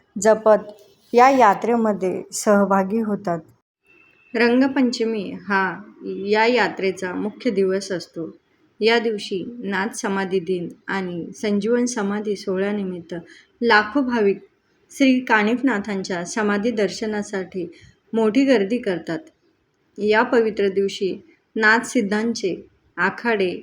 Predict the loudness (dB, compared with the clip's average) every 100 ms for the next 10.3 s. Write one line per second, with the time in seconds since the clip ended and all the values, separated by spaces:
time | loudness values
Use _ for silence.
0 | _ -2 2 2 2 0 -2 -2 -2 -2
1 | -2 -2 -4 -10 -16 _ _ 2 6 4
2 | 4 0 0 0 0 0 -2 -4 -2 -2
3 | -2 -8 -10 -12 -16 _ -2 -2 2 4
4 | 4 2 -2 -6 -4 0 4 4 4 2
5 | 2 0 -4 -6 -4 -6 -8 -14 _ _
6 | _ _ _ _ _ 0 4 4 2 0
7 | -2 0 -2 -2 -6 -8 _ 0 4 4
8 | 2 0 2 -2 -2 -6 -8 _ 2 2
9 | 2 0 0 2 2 0 2 2 2 -2
10 | -4 -8 -8